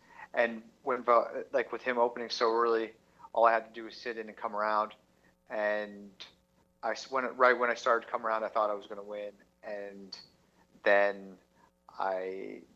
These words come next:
start, had this awful, uh, just electrolyte deficiency cramp where I just cramped a ton and went from thinking I was gonna win to almost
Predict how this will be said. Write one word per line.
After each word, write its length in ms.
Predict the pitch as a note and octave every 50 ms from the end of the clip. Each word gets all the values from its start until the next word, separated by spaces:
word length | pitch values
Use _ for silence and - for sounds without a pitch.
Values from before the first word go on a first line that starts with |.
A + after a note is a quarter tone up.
| _ -
start, 360 | - - - A#2 G#2+ G#2 -
had 180 | G#2+ G#2+ G2+ G#2
this 180 | G#2 - - - _ -
awful, 580 | G#2+ G#2 G#2 - - A2+ G#2+ G#2 G#2 G2+ - - _ _ _ - - - - - -
uh, 540 | - G1+ G1+ G#1 G#1 G#1+ G#1+ G#1+ G#1 - -
just 420 | - A2 - - - - - _ -
electrolyte 580 | - A2 A2 A2 G#2+ - - A2+ G#2+ G#2+ G#2+
deficiency 600 | - G#2 - A2 G#2 - - A2 G#2 - A2+ G#2+
cramp 400 | - - - G#2 G2 F#2+ F#2 - -
where 180 | - G#2+ G#2 G2+
I 20 |
just 220 | G2+ G2+ - -
cramped 380 | - - - A2 G#2 G#2 G#2 -
a 60 | G2
ton 380 | - - A#2 G#2+ G2+ G2+ G2 F#2 -
and 260 | G2+ G#2 G2+ G2 G2 F#2+ F#2+ A2
went 200 | G#2 G2+ G2 -
from 200 | - G#2+ G#2 G2+ G2
thinking 200 | A#2 A2+ G#2+ G#2
I 60 | G2+
was 100 | G2 F2+
gonna 140 | - A2 G#2+
win 300 | G2 A#2 A2+ A2+ A2 G#2+ - _ _ _ _ _ _ _ -
to 120 | - C3+ A#2+
almost 500 | A2 A2 A2 G#2+ G#2 G2+ - - -